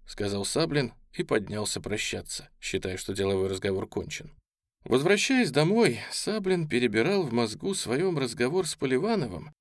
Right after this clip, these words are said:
и чувствовал, что вызов его и разговор были неспроста. Испытывали его и узнавали через него настроение армии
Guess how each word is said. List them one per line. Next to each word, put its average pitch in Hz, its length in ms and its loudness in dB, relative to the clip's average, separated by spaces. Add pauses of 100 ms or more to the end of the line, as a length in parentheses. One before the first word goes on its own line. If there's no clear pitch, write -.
(340)
и - 100 -4
чувствовал, 190 500 -2
что 160 540 2 (160)
вызов 127 540 -2
его 87 360 -4 (120)
и 117 100 4
разговор 104 640 0 (280)
были 101 300 0
неспроста. - 680 -6 (680)
Испытывали 139 800 2
его - 360 0 (160)
и 131 100 4
узнавали 143 580 4
через 104 340 0
него 120 240 2
настроение 104 840 2
армии 107 540 0